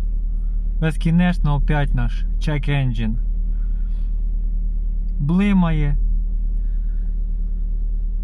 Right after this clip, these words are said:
Холостий стабільний. Помилок немає. Глушим.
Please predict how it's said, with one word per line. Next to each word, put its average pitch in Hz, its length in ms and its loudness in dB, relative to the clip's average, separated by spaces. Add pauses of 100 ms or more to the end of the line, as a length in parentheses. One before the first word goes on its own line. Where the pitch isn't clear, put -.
(1800)
Холостий 165 760 0
стабільний. 160 960 0 (1800)
Помилок 147 580 0
немає. 165 720 2 (1800)
Глушим. 156 720 0